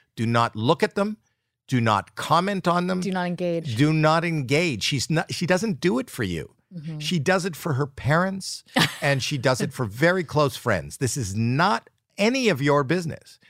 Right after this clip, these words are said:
Speaker 1: So please, from this point on, Caroline Sheets on Instagram and any other platform she's on is totally off limits to absolutely everybody.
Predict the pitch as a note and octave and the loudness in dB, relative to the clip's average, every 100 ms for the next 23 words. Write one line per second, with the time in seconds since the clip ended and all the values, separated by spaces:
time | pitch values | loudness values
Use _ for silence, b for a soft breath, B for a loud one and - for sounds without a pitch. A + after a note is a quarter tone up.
0 | b b - B2+ G2+ G3+ C3+ D2+ - - | b b 0 0 2 2 2 0 -6 0
1 | A#2 A#2+ F#3+ - F#3 G3 D#3+ C3+ A2 A2 | 2 2 0 0 0 2 2 2 2 -2
2 | A2+ - C#3+ G3+ G3+ G3 F3+ - C3+ B2+ | -6 0 2 2 -2 -2 -2 0 0 -2
3 | - - B B B C3 E3 G3+ A#3 G#3+ | -8 -12 B B B 2 4 4 0 -2
4 | G#3+ - D#3+ A#2 A2+ B2 C#3 C#3+ E3 F3+ | -2 -2 0 2 2 0 -2 0 0 0
5 | F3+ D#3+ C3+ B2+ A#2 - G#2+ E2+ A#2 G2+ | 2 2 0 0 -2 -2 -6 -4 -4 -2
6 | G2+ G2+ B B A#2 - - - G3 F3 | -4 -6 B B -6 -6 -2 0 2 2
7 | D3+ C#3 D3 A#2 A#2 - A#2 - - E3 | 2 2 0 -2 -2 -4 -6 -2 0 0
8 | - - C3 C3 C#3+ A2+ A2+ A2 G2 F2+ | -2 -2 0 0 0 -2 -2 0 0 -2
9 | C#2+ C#2 - | -6 -10 -12